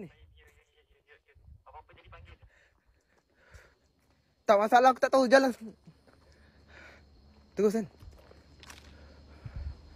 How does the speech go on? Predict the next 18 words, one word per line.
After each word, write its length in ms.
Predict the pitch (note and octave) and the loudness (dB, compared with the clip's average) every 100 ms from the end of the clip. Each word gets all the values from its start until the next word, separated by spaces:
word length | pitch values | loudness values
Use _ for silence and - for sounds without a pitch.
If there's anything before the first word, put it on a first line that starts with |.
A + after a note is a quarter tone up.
| - - - - - | -20 -20 -20 -20 -8
Allah. 240 | F#3 F3 C#3 - - - - - - - - | -4 -4 -8 -14 -16 -16 -18 -18 -18 -16 0
Ni 60 | D#3 | 2
aku 80 | D#3+ | 4
tak 140 | E3 | 4
boleh 80 | F3 | 6
jauh 100 | F#3 | 6
sangat, 220 | G3+ G3 | 6 2
geng. 180 | F#3+ D3 | 2 2
Aku 160 | - | 0
kena 160 | F3 F3+ | 0 0
patah 240 | F3 F3+ | 0 2
balik 240 | F#3+ F#3 F3 | 2 2 0
ni. 20 | - - - - - - - - - - - - - - - - | -6 -16 -20 -20 -20 -20 -20 -20 -20 -20 -20 -20 -20 -20 -14 -4
Allah. 240 | F#3+ D#3 - - - - - - - - - - - | -4 -2 -2 -2 -2 -4 -12 -20 -20 -20 -20 -10 8
Allahu 380 | G3+ F#3+ G#3+ | 10 12 10
Akbar. 920 | G#3 G3+ A3 A3+ A3+ A#3 A#3+ B3 B3 F3 _ _ _ | 10 10 12 12 12 12 12 10 8 4 _ _ _
Bunyikan 420 | G#3 C#4+ D4+ D4 | 8 10 10 10
lagi 160 | D4+ D4+ | 10 10